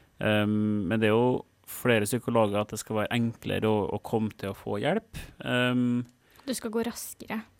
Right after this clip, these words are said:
Speaker 1: Mm, man har jo dessverre vært litt sånn, og der får man jo et skille for at, eh, man kan jo få henvisning til psykolog, og det har i hvert fall, nå vet ikke jeg akkurat hvor lang tid det tar, men det har vært beheftet tidligere med lang ventetid da. Eh, og det er jo veldig dumt, og så får man da en sånn,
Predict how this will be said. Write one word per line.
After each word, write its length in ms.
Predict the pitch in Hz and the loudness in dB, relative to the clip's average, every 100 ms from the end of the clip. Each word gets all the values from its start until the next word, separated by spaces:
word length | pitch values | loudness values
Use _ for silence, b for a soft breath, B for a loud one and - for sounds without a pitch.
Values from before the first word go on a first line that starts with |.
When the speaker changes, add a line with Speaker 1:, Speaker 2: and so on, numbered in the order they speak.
| _ _ - | _ _ -4
Speaker 1:
Mm, 380 | 127 113 120 127 | 0 2 0 0
man 180 | 127 117 | 0 0
har 140 | 110 | 2
jo 60 | 110 | 0
dessverre 580 | 110 113 107 104 104 104 113 | 2 4 4 2 0 -2 -4
vært 300 | - - 113 | -6 -4 -6
litt 140 | 107 | -4
sånn, 200 | - 110 | -4 2
og 60 | 131 | 6
der 140 | 151 | 8
får 160 | - 143 | 6 4
man 120 | 113 | 4
jo 60 | |
et 60 | 110 | 2
skille 240 | - 113 98 | 0 0 2
for 120 | 110 | 0
at, 260 | - - - - | -2 -14 -16 -12
eh, 140 | 62 - - 170 | -10 -12 -16 -6
man 220 | 117 113 | -2 -2
kan 180 | - 120 | -2 -2
jo 60 | 107 | -2
få 80 | 117 | 0
henvisning 600 | 110 101 113 120 160 165 - | 0 -2 0 0 0 -4 -6
til 100 | 123 | -4
psykolog, 360 | 120 120 131 131 | -2 0 2 2
og 60 | |
det 100 | 107 | 2
har 80 | 110 | 2
i 40 | 104 | 2
hvert 120 | 101 | 0
fall, 140 | 98 101 | -2 -4
nå 120 | 104 | -2
vet 180 | 98 95 | -4 -2
ikke 120 | 98 | 0
jeg 120 | 107 | 0
akkurat 200 | 107 92 | -2 -8
hvor 120 | - 104 | -6 -6
lang 100 | 98 | -6
tid 160 | - 95 | -6 -8
det 80 | |
tar, 180 | - 104 | -2 -2
men 140 | 101 101 | 0 0
det 80 | |
har 100 | 104 95 | 0 0
vært 160 | 95 | -2
beheftet 420 | 104 104 - 98 - | -2 -4 -4 -8 -6
tidligere 300 | 107 98 95 | -6 -4 -2
med 200 | 110 104 | 0 2
lang 280 | 104 110 | 2 2
ventetid 340 | 117 113 104 113 | 2 0 -2 -2
da. 120 | 117 - b b b b b b _ | -2 -4 b b b b b b _
Eh, 160 | 110 107 | -2 0
og 80 | 104 | 2
det 100 | 107 | 2
er 80 | 101 | 2
jo 60 | 95 | 2
veldig 120 | 95 | 2
dumt, 360 | 127 156 156 127 | 2 2 0 -6
og 60 | |
så 80 | 120 | -4
får 200 | - 113 | 2 2
man 160 | 90 92 | 2 0
da 160 | 98 98 | 0 0
en 60 | 98 | -2
sånn, 300 | 104 95 | -4 -4